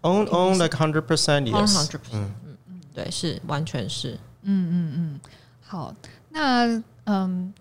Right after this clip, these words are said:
Speaker 2: 当乐木要结束营业的时候，他听到这消息有什么感觉？
Speaker 1: Mm-hmm.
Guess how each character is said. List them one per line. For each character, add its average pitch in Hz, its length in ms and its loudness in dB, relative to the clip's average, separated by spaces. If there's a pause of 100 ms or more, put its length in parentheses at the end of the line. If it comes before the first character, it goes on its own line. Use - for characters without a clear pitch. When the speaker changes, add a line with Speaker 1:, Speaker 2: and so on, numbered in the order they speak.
(160)
Speaker 2:
当 320 220 0
乐 320 180 6
木 269 220 2
要 226 440 4
结 175 240 -2
束 196 280 0
营 165 180 -4
业 185 140 2
的 175 80 -2
时 - 180 -2
候， 170 240 -2
他 165 300 -8
听 185 160 0
到 175 120 -2
这 175 160 -4
消 165 240 -2
息 - 220 -2
有 - 100 -12
什 - 140 -8
么 - 140 -18
感 - 180 -16
觉？ - 220 -18 (480)
Speaker 1:
Mm-hmm. 202 1400 0